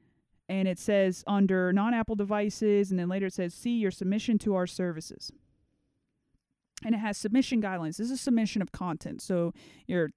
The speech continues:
submitting pictures, uh, videos, podcasts, et cetera.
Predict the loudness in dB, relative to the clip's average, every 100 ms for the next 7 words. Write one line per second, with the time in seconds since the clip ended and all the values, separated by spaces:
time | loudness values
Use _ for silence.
0 | _ -10 -4 -2 -2 -4 -6 -6 -2 2
1 | 4 4 2 -4 -18 _ _ -10 -8 -6
2 | -2 0 2 2 4 4 0 -4 -6 -6
3 | -6 -6 -4 -6 -8 -10 -4 -2 0 -2
4 | -2